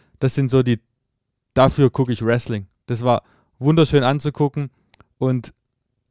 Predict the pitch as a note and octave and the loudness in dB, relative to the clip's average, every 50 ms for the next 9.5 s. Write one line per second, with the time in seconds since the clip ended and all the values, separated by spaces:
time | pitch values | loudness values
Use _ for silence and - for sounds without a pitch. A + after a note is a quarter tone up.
0 | _ - C3 C3 C3+ D3 D3 C#3 - B2+ D3 C#3+ D3 C#3+ C#3 C3+ A#2+ C#3+ B2+ - | _ -4 -4 -4 -2 -2 -2 0 2 4 4 6 4 4 2 2 -2 -4 -4 0
1 | - F#3 G3 E3 - - _ _ _ - D#3 E3 E3+ D3+ C3 C3 C#3+ D#3+ E3 C#3+ | 2 4 4 2 2 -4 _ _ _ -2 2 2 4 4 2 2 2 2 2 4
2 | D#3 D#3+ E3 - _ _ _ _ _ - - - D3+ D3+ D3 C3 C#3 C#3+ C3+ C3 | 2 2 2 0 _ _ _ _ _ -10 -4 0 0 0 2 2 2 4 4 2
3 | - - - - D3 C#3 C3+ C3 B2+ A#2+ B2 B2+ C#3 D3+ D3 A#2+ B2 B2+ C3+ C3+ | 0 -4 -6 -2 -2 0 0 0 0 0 2 2 2 2 2 4 2 2 2 0
4 | - - B2+ A#2+ B2 B2 - - C3+ C3+ A2+ - - B2 A#2 B2 C3 B2+ B2 A#2+ | 0 -2 -4 -4 -4 -6 -4 -4 -4 -4 -4 -6 -4 -2 -2 -2 -2 -2 -2 -4
5 | A2 - A#2+ A#2+ B2 A#2+ - - B2 A2+ - B2+ B2+ B2+ A2+ - _ _ _ - | -4 -4 -4 -2 -2 -2 -2 -2 -4 -2 0 0 -2 -2 -2 -4 _ _ _ -14
6 | B2+ - - D#3+ E3 D3 - D#3+ C#3+ C#3 C3+ C3 C3 C3+ C3+ - - - - D3+ | -10 -2 2 2 2 4 4 2 0 0 0 0 0 -2 -2 -4 -8 -4 -4 -4
7 | - - C3+ B2 A#2+ C#3+ D3 - - C#3 B2+ A#2+ - B2+ B2 B2+ - - - C#3 | -4 -4 -6 -6 -4 -6 -6 -4 -4 -6 -4 -4 -4 -4 -4 -4 -6 -4 -2 0
8 | C#3 D3 D3+ - _ _ _ - B2 C3 C3 C3 C3 A#2 - D3+ D3+ C#3 - - | 0 0 -2 -4 _ _ _ -6 -2 0 0 0 0 -2 -4 -4 -6 -6 -8 -12
9 | - - C3+ B2+ B2+ B2 B2 B2 B2 B2+ | -8 -4 -2 -2 0 -2 -2 -2 -2 -4